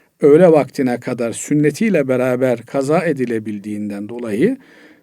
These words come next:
sabah namazının vaktini sanki öğleye kadar uzamış bir vakit olarak telakki edenler, anlayanlar bulunmuş olabilir. Fakat bu yanlış bir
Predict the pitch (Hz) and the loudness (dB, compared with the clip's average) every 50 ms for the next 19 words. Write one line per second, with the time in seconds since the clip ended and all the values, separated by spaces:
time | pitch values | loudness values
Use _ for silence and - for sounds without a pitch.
0 | _ _ - - 285 285 262 202 180 165 147 143 131 123 127 131 123 123 123 139 | _ _ -2 0 2 4 4 4 4 2 0 0 0 -2 -2 -4 -4 -2 -2 0
1 | 175 170 170 - - 147 208 269 - - 226 170 143 139 - - 208 180 170 165 | 0 -2 -2 -4 -4 -2 -2 -2 0 0 -2 -2 -2 -2 0 0 0 2 2 4
2 | 165 165 180 180 170 - 151 127 160 175 175 165 143 139 165 156 160 - 175 - | 6 6 6 4 2 0 -2 -2 0 -2 0 -2 0 0 0 0 2 0 -2 -2
3 | - 160 160 165 143 151 151 151 226 - - 139 123 117 107 110 107 107 _ - | 0 0 0 2 2 0 0 0 -2 -2 0 0 -2 -2 -4 -6 -8 -10 _ -4
4 | 147 147 143 143 143 - - 170 147 127 117 117 107 101 104 98 90 90 - - | -2 0 0 0 -2 -2 -2 0 0 0 0 -2 -4 -4 -4 -6 -8 -10 -4 0
5 | 147 151 151 147 139 127 123 123 117 104 92 95 - _ _ _ _ _ - _ | 2 2 2 2 0 -2 -4 -6 -8 -8 -10 -12 -14 _ _ _ _ _ -20 _
6 | _ _ _ - 214 170 135 120 113 113 - - 202 175 135 113 104 98 113 165 | _ _ _ 0 2 2 2 2 0 -2 -4 -2 0 0 0 0 -2 -4 -4 -4
7 | 254 302 262 - _ _ _ _ _ _ - - 208 - 156 147 143 - - 262 | -4 -4 -4 -8 _ _ _ _ _ _ -6 -6 -2 -2 -4 -4 -4 -4 -2 -2
8 | 277 277 285 285 277 254 240 233 208 175 - - 156 117 98 - - - - - | -2 -2 -2 0 2 4 4 4 4 2 0 -4 -4 -4 -4 -6 -12 -16 -20 -20
9 | - | -20